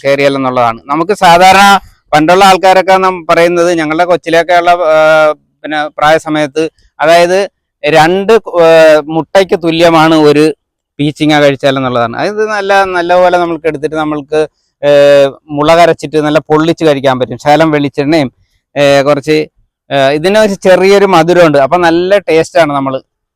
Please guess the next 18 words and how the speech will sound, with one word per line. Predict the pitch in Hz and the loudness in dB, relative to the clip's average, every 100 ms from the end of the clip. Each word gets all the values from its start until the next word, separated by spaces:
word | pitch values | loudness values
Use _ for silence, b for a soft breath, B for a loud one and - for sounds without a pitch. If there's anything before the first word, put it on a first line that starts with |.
| _ 143 | _ -2
കോ-, | 147 156 | 0 0
പിന്നെ | 147 139 131 | -2 -4 0
താരാ-, | 143 156 165 175 151 147 147 143 | 2 4 4 2 0 -6 -6 0
താറാമുട്ട, | 147 170 185 170 | 2 4 2 0
കോഴിമുട്ട | 180 180 175 175 175 165 | 0 2 2 0 -2 0
കഴിക്കണേക്കാളും | 165 156 165 160 156 160 156 165 170 | 0 0 -2 -2 0 2 2 2 0
നല്ല | 147 143 151 156 | -2 -2 0 0
ടേസ്റ്റായിട്ട് | - 135 131 147 139 | 2 -2 0 0 -2
നമുക്ക് | 147 139 131 | -2 -6 -4
കഴിക്കാം. | 135 127 143 139 | -4 -2 -4 -4
അതിനേക്കാളും | 131 143 156 147 151 151 | -4 -4 -4 -2 -2 -4
കൂടുതൽ | 135 139 147 147 | -8 -8 -6 -2
വൈറ്റമിൻസ് | 131 131 143 139 139 | -2 -2 -6 -8 -10
ഒക്കെ | 135 131 | -10 -10
ഇതിൽ | 127 127 | -10 -14
അടങ്ങിയിട്ടുണ്ട്. | 151 131 131 135 131 147 | -12 -12 -14 -16 -12 -12
പ്രോട്ടീനൊക്കെ | 143 143 143 165 160 151 | -4 -4 -2 -4 -4 -2
ധാരാളം | 139 135 135 139 | -2 0 -2 -4